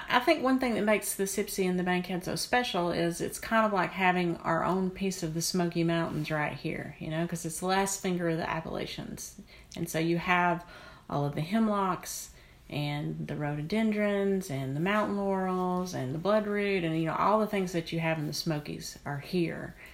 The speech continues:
And so, and, and that's also,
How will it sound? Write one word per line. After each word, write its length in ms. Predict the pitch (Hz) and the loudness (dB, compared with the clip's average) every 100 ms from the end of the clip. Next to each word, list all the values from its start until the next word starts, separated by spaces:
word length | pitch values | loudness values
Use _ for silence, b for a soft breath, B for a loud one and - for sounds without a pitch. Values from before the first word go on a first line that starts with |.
| B B - | B B -6
And 380 | 160 156 151 156 B B B | -2 -2 -2 -4 B B B
so, 720 | - 170 156 156 151 151 - | -2 0 2 2 0 -2 -4
and, 280 | 156 151 147 | -4 -2 -2
and 180 | 151 151 | -2 -2
that's 180 | 151 151 | -2 2
also, 600 | 175 170 - 156 151 | 2 2 2 2 0